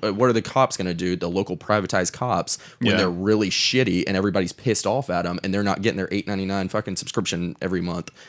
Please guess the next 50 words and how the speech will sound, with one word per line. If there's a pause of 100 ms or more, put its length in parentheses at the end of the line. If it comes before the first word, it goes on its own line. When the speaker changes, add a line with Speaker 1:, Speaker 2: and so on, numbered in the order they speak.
(120)
Speaker 1:
from
e-,
every
resident
in
their
county
or
whatever, (100)
you
Speaker 2:
Yeah,
Speaker 1:
know?
Speaker 2:
that (160)
just
Speaker 1:
They
go
under
and
somebody
else
comes
up
and
protects
the
community
in
a
better
way. (720)
Speaker 2:
So
what
about,
what
about,
uh,
not
even
cops?
What
about
the
judicial
system? (340)
How
would
you
privatize
the
ju-,